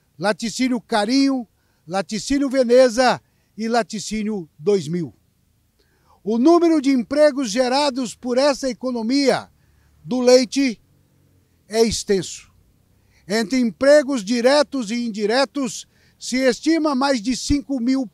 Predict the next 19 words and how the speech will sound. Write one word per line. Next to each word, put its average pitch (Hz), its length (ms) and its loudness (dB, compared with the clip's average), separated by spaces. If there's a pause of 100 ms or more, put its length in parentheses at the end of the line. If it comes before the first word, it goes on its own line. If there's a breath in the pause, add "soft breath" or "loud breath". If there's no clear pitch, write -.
postos 214 580 -4
de 196 120 -10
trabalho. 165 480 -4 (1000)
É, 220 160 4
portanto, 269 960 0 (260)
um 233 140 -6
ponto 277 400 -4
forte 262 460 2
da 247 120 0
economia, 233 720 -2 (320)
da 226 160 0
geração 240 540 2
de 220 80 -6
emprego 220 600 0 (280)
e 196 100 -8
da 214 140 0
distribuição 190 640 -8
de 165 100 -10
renda. 135 400 -10